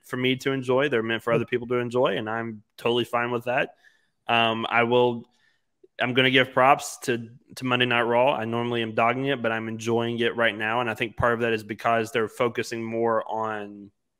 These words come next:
guys like Cody and Kevin and Seth and their women's division in some ways. So I, I'm enjoying a lot of, of what everything's doing right now. So wrestling is in good hands, and,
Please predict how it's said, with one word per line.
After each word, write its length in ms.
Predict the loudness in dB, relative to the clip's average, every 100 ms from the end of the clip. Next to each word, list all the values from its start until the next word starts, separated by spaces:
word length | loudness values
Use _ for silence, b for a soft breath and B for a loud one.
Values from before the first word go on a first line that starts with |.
| _ _ _ 0
guys 200 | 2 2
like 140 | 0
Cody 340 | 2 2 2
and 140 | -2 0
Kevin 340 | 2 2 -2
and 140 | -6 -2
Seth 420 | 0 2 -2 -10 -10
and 560 | -8 -6 -8 -12 -12 -8
their 100 | -4
women's 320 | -2 -2 -6
division 400 | -4 -4 -4 -8
in 100 | -8
some 220 | -6 -6
ways. 280 | -4 -4 -2
So 120 | 0
I, 220 | 2 2 0 -4
I'm 140 | -2 -2
enjoying 440 | 0 0 2 2
a 60 | 4
lot 220 | 4 4
of, 200 | 0 -4 _ _ _ _
of 100 | 0
what 140 | 4 6
everything's 400 | 4 2 0 0
doing 160 | 0
right 120 | -2
now. 180 | -4 -8
So 340 | -6 -4 -4 -2
wrestling 400 | -2 0 -2 -2
is 140 | -2
in 100 | 0
good 160 | 2 2
hands, 380 | 2 0 -4 -6
and, 220 | -10